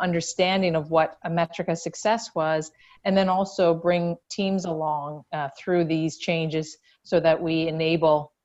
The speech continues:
the work and enable the organization as well. So accepting change and being flexible are probably the keys, um,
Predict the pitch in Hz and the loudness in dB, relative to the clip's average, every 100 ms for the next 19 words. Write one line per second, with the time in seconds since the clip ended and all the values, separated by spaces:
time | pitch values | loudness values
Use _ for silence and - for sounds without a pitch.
0 | 190 165 160 160 160 156 151 156 156 151 | -2 0 2 2 0 -4 -4 -4 -2 -2
1 | 151 151 147 143 156 147 139 151 151 151 | -2 0 0 0 -2 -6 -4 -4 -4 -8
2 | 143 165 147 143 139 160 160 151 _ _ | -8 -2 0 0 -2 0 0 -2 _ _
3 | _ _ _ _ _ - - 208 202 247 | _ _ _ _ _ -16 -4 -4 -2 -2
4 | 240 - 190 175 170 170 - 170 165 165 | -2 0 0 0 -4 -6 -10 -6 -2 -2
5 | 156 - 156 151 - 180 196 208 214 _ | -4 -4 -4 -4 -6 0 0 0 -4 _
6 | _ _ _ - 156 - 170 170 175 170 | _ _ _ -8 -8 -2 2 2 0 -2
7 | 160 160 - 190 170 160 151 - 170 156 | -2 -4 -2 2 2 0 -4 -4 -4 -2
8 | 151 151 151 | -6 -8 -12